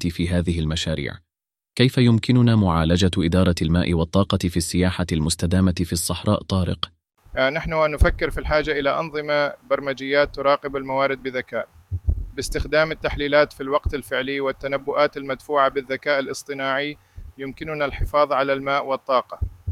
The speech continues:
Speaker 2: كما قلت، يتطلب تطوير مثل هذه الأنظمة ليس فقط الخبرة التقنية، ولكن أيضًا فهمًا عميقًا للتأثير البيئي،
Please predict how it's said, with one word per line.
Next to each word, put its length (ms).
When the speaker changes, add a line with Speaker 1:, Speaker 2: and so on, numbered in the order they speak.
Speaker 2:
كما 240
قلت، 400
يتطلب 540
تطوير 400
مثل 260
هذه 300
الأنظمة 500
ليس 280
فقط 460
الخبرة 460
التقنية، 680
ولكن 540
أيضًا 340
فهمًا 420
عميقًا 440
للتأثير 600
البيئي، 460